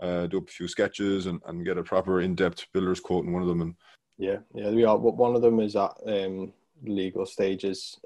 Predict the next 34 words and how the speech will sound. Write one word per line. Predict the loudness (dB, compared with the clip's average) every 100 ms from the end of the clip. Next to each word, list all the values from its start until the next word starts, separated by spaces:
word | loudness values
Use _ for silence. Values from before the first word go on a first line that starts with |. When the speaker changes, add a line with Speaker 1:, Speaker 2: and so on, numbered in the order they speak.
| -12
Speaker 2:
We've | -6 -4
instructed | 0 2 2 0
the | -6
solicitor. | -2 -2 -2 -4 -4 -4 _ _ _ 0
Uh, | 2 2
the |
property | 4 2 4 2
is | 2
actually | 2 0
tenanted, | 0 -2 -2 0 2 2 -2 _ -4
but | -4 -4 -2
we | 0 2
are | 2
buying | 2 2 2 0
it | -4 -6 -10
on | -6 0
vacant | 0 -2 -6
possession. | -4 -4 -2 -4 -2
So | -2
we've, | -2 -4 -6
we, | -8 -8
we're | -6 0
putting | 0 2 0
down | 0 0
a | 0
deposit | -4 -4 -6 -4 -4
basically | -2 -4 -4 -4 -4
and | -2
doing | -2 -4
a |
contract | -6 -10 -4 -4 -4 -6
with, | -4
like, | -4 -2
a, | -4